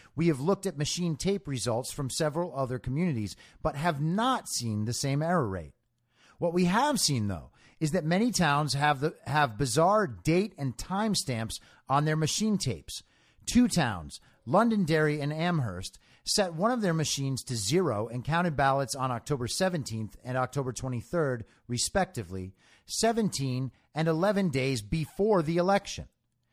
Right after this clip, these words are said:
Yes, an incorrectly set time clock could account for this, but why is this an issue in two of the four towns we have checked? Also, on several of the other Londonderry machines,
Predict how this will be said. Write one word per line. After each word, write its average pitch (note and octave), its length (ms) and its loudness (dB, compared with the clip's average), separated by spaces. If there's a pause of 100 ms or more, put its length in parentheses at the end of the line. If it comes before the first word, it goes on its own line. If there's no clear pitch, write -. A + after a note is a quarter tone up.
(200)
Yes, D#3+ 420 0
an D#3+ 140 -4
incorrectly F#3+ 680 0
set C3+ 460 -2
time F3 320 0
clock G2+ 380 -4
could D3 120 -2
account E3 380 -2
for B2 80 -6
this, F2 280 -10 (320)
but D3+ 160 0
why D#3+ 260 2
is A#3 180 0
this F#3 200 0
an F3 80 -2
issue C3+ 480 0
in C3+ 180 -4
two G#3+ 340 -2
of C3 100 -2
the D3 80 -2
four D#3+ 280 0
towns D3 380 -2
we C3 100 -2
have A#2+ 100 -4
checked? - 460 -2 (480)
Also, E3+ 500 2
on D3+ 200 -2
several G#3+ 480 2
of D3+ 160 -4
the D#3+ 200 -4
other G3 300 4
Londonderry A#2+ 580 0
machines, G2+ 560 -6